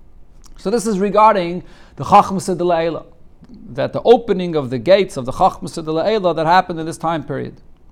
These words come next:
On Azayat Zechdan Eichon Goyim, Ma'as Patchus Yiseire in the Chachmas Ha'olam.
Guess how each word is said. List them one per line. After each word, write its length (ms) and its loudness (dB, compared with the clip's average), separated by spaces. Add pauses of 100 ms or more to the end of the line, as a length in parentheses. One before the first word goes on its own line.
(480)
On 120 -2
Azayat 420 4
Zechdan 480 0
Eichon 240 -4
Goyim, 220 -2
Ma'as 360 -4
Patchus 540 -2
Yiseire 580 -2
in 120 -6
the 80 -6
Chachmas 440 -4
Ha'olam. 380 -4